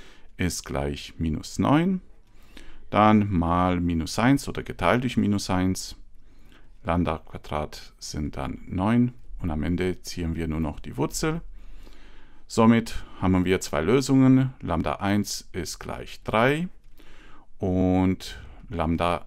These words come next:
zwei ist gleich minus drei. So,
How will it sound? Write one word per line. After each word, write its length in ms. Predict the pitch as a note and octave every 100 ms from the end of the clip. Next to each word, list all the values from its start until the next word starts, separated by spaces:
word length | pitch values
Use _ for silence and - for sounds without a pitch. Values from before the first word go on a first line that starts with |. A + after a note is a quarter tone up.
| -
zwei 600 | - - - C#2+ D2+ F2 -
ist 260 | G2 F2 -
gleich 440 | A2+ A#2 B2 -
minus 380 | G2+ F#2+ D#2+ -
drei. 200 | - G1+ - - - - - - - - - -
So, 240 | - F#2